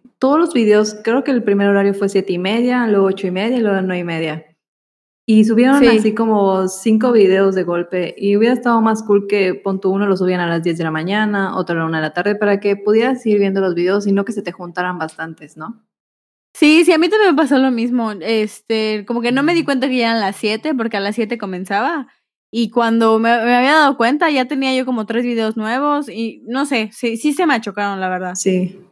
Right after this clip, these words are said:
Speaker 2: Pero sen-, sentí que fue como una nueva serie, ya sabes, estaba yo viendo una nueva serie el fin de semana.
Speaker 1: <laughs>
Speaker 2: Entonces,
Speaker 1: Espérate,
Speaker 2: como que
Speaker 1: voy a decir un dato curioso.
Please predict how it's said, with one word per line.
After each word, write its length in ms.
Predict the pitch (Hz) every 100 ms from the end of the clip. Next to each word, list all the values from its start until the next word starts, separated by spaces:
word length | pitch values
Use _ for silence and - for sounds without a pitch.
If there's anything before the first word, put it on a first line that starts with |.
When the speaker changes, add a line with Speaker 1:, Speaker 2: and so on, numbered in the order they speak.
| _
Speaker 2:
Pero 600 | 247 240 233 226 226 220
sen-, 260 | 220 294 240
sentí 240 | 285 254
que 120 | 294 294
fue 100 | 269
como 160 | 285
una 140 | 262 262
nueva 260 | 247 233
serie, 560 | 233 208 202 220 196 196
ya 140 | 196
sabes, 380 | 214 220 277 302
estaba 240 | - 240 240
yo 100 | 233
viendo 160 | 220
una 140 | 226 226
nueva 240 | 208 214
serie 180 | 208 202
el 120 | 196
fin 140 | - 202
de 60 |
semana. 480 | 208 196 185 240 262 208
Speaker 1:
<laughs> 680 | 208 208 214 - - -
Speaker 2:
Entonces, 380 | 214 220 269 - 302 403
Speaker 1:
Espérate, 320 | 359 339 311
Speaker 2:
como 160 | 302 254
que 220 | 226 214
Speaker 1:
voy 140 | 214 247
a 80 | 254
decir 240 | 240 214
un 100 | 208
dato 240 | 208 190 196
curioso. 440 | 190 160 160 165